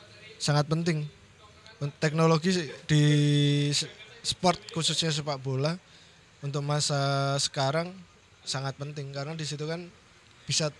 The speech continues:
dengan teknologi bisa membantu kita melihat, eh, seorang performa pemain, apakah dia, apa ya, eh, mengeluarkan kemampuan terbaiknya dalam kondisi fit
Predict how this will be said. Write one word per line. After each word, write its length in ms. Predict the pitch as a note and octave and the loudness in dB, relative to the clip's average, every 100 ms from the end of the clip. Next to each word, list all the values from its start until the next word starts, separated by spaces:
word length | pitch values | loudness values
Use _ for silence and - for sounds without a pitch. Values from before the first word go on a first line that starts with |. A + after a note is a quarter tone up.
| - - - - - | -16 -20 -20 -20 -10
dengan 200 | D3 C#3+ | -6 -4
teknologi 540 | C#3 D3 D#3 D3+ F#3+ | -4 -4 -4 -4 -4
bisa 240 | E3+ D#3 D#3+ | -4 -4 -4
membantu 400 | D#3 D3 C#3 C#3+ | -6 -8 -6 -8
kita 220 | D3 D3+ | -6 -6
melihat, 340 | D3+ D3 D3 D3 - - - - - - - - - - | -4 -2 -2 -4 -8 -20 -20 -20 -20 -20 -20 -20 -20 -2
eh, 540 | C#3+ D3 D3 D3 C#3+ | 2 4 4 4 2
seorang 360 | D3 D3+ D3 D3+ | 2 0 0 0
performa 460 | D3 C#3+ D3 D3 | -2 -2 -2 -2
pemain, 560 | C#3+ D3 D3 D3 D3 C#3+ C#3+ D3+ D#3 A#4+ - - - - - - | -4 -6 -6 -6 -6 -8 -12 -14 -14 -14 -14 -18 -20 -20 -20 -12
apakah 380 | C3+ C#3 C#3 C#3+ | -6 -4 -2 -2
dia, 540 | C#3+ C#3+ C#3+ C#3+ C#3 - - - - - - - - - - - - - - - | -2 0 2 0 -2 -8 -18 -20 -20 -20 -20 -20 -20 -20 -20 -20 -20 -20 -20 -12
apa 220 | C#3+ D3+ | -4 -2
ya, 160 | B2+ A2+ | -2 -2
eh, 680 | G2+ C3+ C#3 C#3 C#3 C#3 | -6 -2 0 2 2 0
mengeluarkan 540 | C#3+ D3+ D3+ D3 D3+ D3 | 0 -2 0 0 -2 -8
kemampuan 480 | D3 D3 C#3+ D3 | -10 -12 -10 -10
terbaiknya 580 | C#3+ D3 C#3+ C#3 D3 D#3 | -10 -12 -10 -10 -10 -10
dalam 280 | D#3 C#3+ C3+ | -8 -8 -8
kondisi 540 | C3+ C3+ C3+ B2+ D#3 C#3 | -8 -8 -8 -8 -8 -12
fit 240 | E3+ E3 | -10 -12